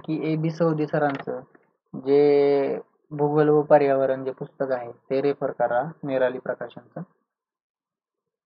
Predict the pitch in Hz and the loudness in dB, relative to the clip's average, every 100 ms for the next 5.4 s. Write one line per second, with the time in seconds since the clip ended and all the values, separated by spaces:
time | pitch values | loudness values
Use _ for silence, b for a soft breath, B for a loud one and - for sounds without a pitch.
0 | _ _ _ _ _ _ 131 131 135 135 | _ _ _ _ _ _ -10 -8 -8 -6
1 | 139 139 139 139 143 139 139 - 139 139 | -4 -4 -4 -2 -2 -2 -4 -2 -2 -2
2 | - 147 143 135 135 139 - - 139 135 | -4 0 2 2 0 -2 -2 0 2 2
3 | 135 127 117 110 117 120 123 123 131 135 | -2 -6 -8 -8 -6 -6 -6 -8 -6 -6
4 | 131 135 135 135 - 131 127 123 123 123 | -6 -6 -6 -10 -10 -10 -10 -12 -10 -10
5 | - 107 110 | -10 -12 -10